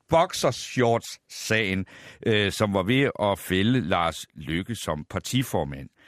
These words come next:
Karl Holst, han blev sådan af flere bragt i spil, øh, som manden, der kunne sådan genskabe anstændigheden i partiet. Og, øh, Karl Holst?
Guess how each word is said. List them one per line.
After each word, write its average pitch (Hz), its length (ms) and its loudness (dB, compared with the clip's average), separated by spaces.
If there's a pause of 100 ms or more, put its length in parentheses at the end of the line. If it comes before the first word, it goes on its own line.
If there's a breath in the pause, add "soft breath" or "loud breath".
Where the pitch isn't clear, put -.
(260 soft breath)
Karl 113 240 0
Holst, 139 360 0
han 135 180 0
blev 110 160 -2
sådan 110 260 0
af 78 160 -2
flere 107 380 0
bragt 76 340 -6
i 76 240 -6 (180 soft breath)
spil, 180 500 0 (360 soft breath)
øh, 107 300 2 (100)
som 113 120 2
manden, 113 400 2
der - 100 0
kunne 95 400 -4
sådan 95 300 -2 (220)
genskabe 92 960 -2
anstændigheden 78 1080 -6 (120)
i 78 240 -6 (320 soft breath)
partiet. 85 540 -4 (520 soft breath)
Og, 131 380 4
øh, 107 320 2 (120)
Karl 117 220 0
Holst? 143 480 -2